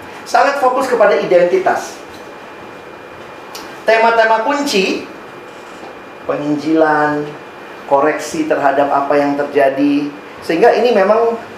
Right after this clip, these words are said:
dia menulis bukunya dalam konteks bule ya. Tapi kalau teman-teman perhatikan pada waktu itu yang ter-, yang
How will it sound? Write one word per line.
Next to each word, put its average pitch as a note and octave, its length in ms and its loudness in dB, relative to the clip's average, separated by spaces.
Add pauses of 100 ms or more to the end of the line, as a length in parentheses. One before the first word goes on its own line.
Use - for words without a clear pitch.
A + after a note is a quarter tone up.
(260)
dia E3+ 160 2
menulis C#3 400 0
bukunya C3+ 400 -2
dalam B2+ 160 4
konteks B2+ 480 -2
bule C#3+ 160 2
ya. A#2+ 240 2 (1040)
Tapi F#3 160 0
kalau F#3+ 240 2
teman-teman F3 320 0
perhatikan D#3 480 2
pada D#3+ 160 4
waktu E3+ 240 0
itu A#3 80 0
yang G3+ 240 4
ter-, F3+ 240 2 (240)
yang E3 160 2